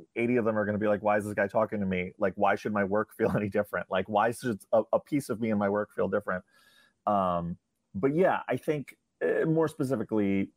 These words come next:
to get into the influences, I feel like, uh, when me and, uh, Tyler worked on We Can Never Go Home, but, uh, he, he, he didn't draw it. Josh Hood drew it and was amazing, but he colored,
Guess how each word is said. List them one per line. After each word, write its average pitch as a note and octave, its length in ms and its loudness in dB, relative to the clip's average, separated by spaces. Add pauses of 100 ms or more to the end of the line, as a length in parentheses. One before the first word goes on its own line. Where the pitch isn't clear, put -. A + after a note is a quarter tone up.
to - 100 -4
get G#2+ 200 0
into G2+ 240 0
the G2 340 2
influences, F#2+ 720 -2
I B2+ 100 0
feel F3 260 0
like, C#3+ 380 2 (2000)
uh, G#2 400 6
when A#2 240 -2
me D3 140 2
and, D3 100 -4 (140)
uh, - 160 0
Tyler F#3+ 300 0
worked F3 180 0
on C#3+ 80 0
We C3+ 80 -2
Can C3 100 -2
Never A#2 180 2
Go A2 80 2
Home, G#2 380 0
but, F#2+ 280 0 (240)
uh, F2+ 520 0 (100)
he, A#2 380 -6
he, - 180 -4 (280)
he - 180 -2
didn't A2 180 2
draw F#2 380 2
it. - 160 -6
Josh F2+ 220 -2
Hood G2 180 -2
drew F#2+ 180 -2
it F#2 40 0
and F2+ 80 -4
was F#2 100 -4
amazing, F#2 360 -2
but E2 100 -4
he G2+ 100 -2
colored, F#2+ 480 0